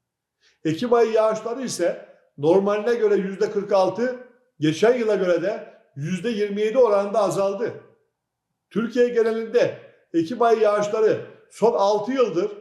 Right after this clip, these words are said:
normalinin altında gerçekleşiyor. Yağışlar Ege bölgesinde son kırk yılın, Marmara bölgesinde ise son yirmi üç yılın en düşük seviyelerine indi. Bölgelere göre incelendiğinde ise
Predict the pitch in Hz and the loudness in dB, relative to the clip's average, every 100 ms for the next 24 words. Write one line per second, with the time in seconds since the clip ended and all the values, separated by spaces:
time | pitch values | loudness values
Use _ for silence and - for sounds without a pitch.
0 | - _ 139 156 190 190 208 247 214 190 | -20 _ -2 2 2 0 -2 -2 -2 -2
1 | 196 226 254 226 - 170 160 139 - 120 | -4 -2 0 0 -2 -8 -8 -12 -14 -18
2 | - _ _ _ _ _ _ _ 143 165 | -20 _ _ _ _ _ _ _ 2 6
3 | 196 190 220 240 240 - - - 214 254 | 6 2 -2 -2 -2 -12 -16 0 2 2
4 | 220 202 190 - 185 165 127 - - _ | 2 0 -2 -6 -6 -2 -2 -4 -20 _
5 | - - 240 247 - 269 - 180 135 - | -14 0 2 2 -2 -6 -2 -4 -4 -8
6 | - _ _ _ _ _ 135 175 254 247 | -20 _ _ _ _ _ 0 4 4 4
7 | 226 196 202 202 202 208 214 254 214 180 | 0 2 2 2 -2 -4 -6 -4 -2 0
8 | 190 - - - _ - 220 262 202 180 | 0 -2 -14 -20 _ 0 2 4 0 -6
9 | 208 208 262 277 220 190 220 - - _ | -6 -2 -2 -2 -2 0 0 -2 -14 _
10 | _ 220 294 269 208 233 - 208 214 220 | _ 2 4 2 -6 -10 -2 0 2 0
11 | 220 226 240 165 117 - - _ _ _ | 0 2 2 2 -4 -14 -20 _ _ _
12 | _ _ _ _ _ _ _ 151 180 196 | _ _ _ _ _ _ _ 4 6 4
13 | 226 269 226 175 - 202 196 208 220 208 | 4 4 4 -4 -8 -10 -4 -4 -4 -8
14 | 226 226 262 180 - 113 | -10 -6 -4 -4 -6 -10